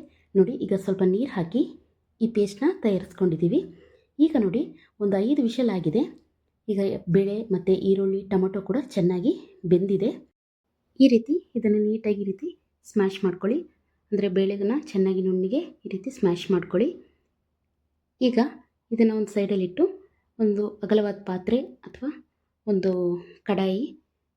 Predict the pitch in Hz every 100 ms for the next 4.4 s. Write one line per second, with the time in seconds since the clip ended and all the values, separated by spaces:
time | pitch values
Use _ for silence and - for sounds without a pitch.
0 | _ 196 185 185 254 247 202 185 277 -
1 | _ _ 214 214 302 - 226 240 262 214
2 | 214 220 208 233 349 - 220 226 208 190
3 | 190 - 185 180 349 - - 202 190 226
4 | 196 190 175